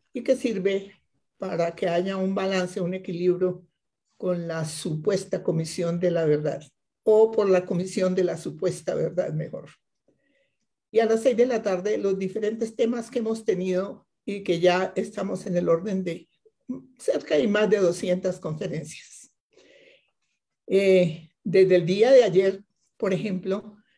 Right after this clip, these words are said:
nuestro presidente ha estado totalmente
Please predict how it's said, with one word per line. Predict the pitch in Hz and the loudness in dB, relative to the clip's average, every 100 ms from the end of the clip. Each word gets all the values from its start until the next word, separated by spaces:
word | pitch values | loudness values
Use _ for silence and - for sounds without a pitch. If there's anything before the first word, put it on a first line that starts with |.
| _ - | _ -6
nuestro | 180 185 | -4 -2
presidente | 185 185 - 190 202 196 - - | 0 0 2 4 4 2 0 0
ha | 208 | 0
estado | 220 - 220 240 247 - _ | 0 2 4 6 4 0 _
totalmente | 262 254 226 302 285 269 381 - 277 - 269 269 | 4 4 2 2 2 2 -2 0 0 2 0 -2